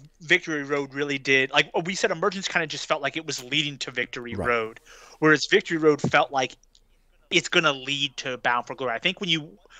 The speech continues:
Speaker 1: once Bound for Glory fully materializes, you'll look back at Victory Road and say, "Oh,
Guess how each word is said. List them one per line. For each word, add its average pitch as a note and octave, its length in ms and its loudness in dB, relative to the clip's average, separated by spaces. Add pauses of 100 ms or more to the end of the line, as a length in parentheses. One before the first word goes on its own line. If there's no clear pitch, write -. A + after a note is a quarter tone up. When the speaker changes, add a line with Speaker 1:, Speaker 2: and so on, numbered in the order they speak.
(160)
Speaker 1:
once F3+ 240 6
Bound E3+ 260 8
for E3 100 -2
Glory C#3+ 320 0
fully C#3 400 -8
materializes, C3+ 920 0
you'll D3 200 2
look D3 320 0
back B2+ 380 6
at C3+ 200 2
Victory C3 360 -4
Road B2+ 260 0
and B2 100 -8
say, C#3 300 0
"Oh, D3 400 6